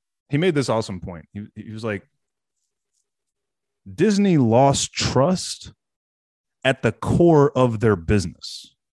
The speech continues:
which is family-oriented entertainment. By acknowledging on camera many of the time,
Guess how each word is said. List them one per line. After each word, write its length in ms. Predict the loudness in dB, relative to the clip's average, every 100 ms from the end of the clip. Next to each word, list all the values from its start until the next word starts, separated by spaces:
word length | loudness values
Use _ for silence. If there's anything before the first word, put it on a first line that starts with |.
| _ _ _
which 260 | -2 0
is 260 | 0 -2 -6 _
family-oriented 1700 | -20 -4 0 2 4 4 2 0 -2 0 2 2 2 0 -2 -4 -6 _
entertainment. 640 | -4 -2 -4 -8 -10 -12 _ _ _ _ _ _ _ _ _ _ _ _ _ _ _ _ _ -8
By 140 | -2 0
acknowledging 1080 | 0 0 2 4 4 4 2 2 0 -2 -6 _ _ _ _ _ _
on 260 | -2 0 0
camera 600 | -2 -4 -2 2 2 0 0
many 320 | 0 0 0
of 80 | -2
the 100 | -6
time, 460 | -6 -6 -6 -8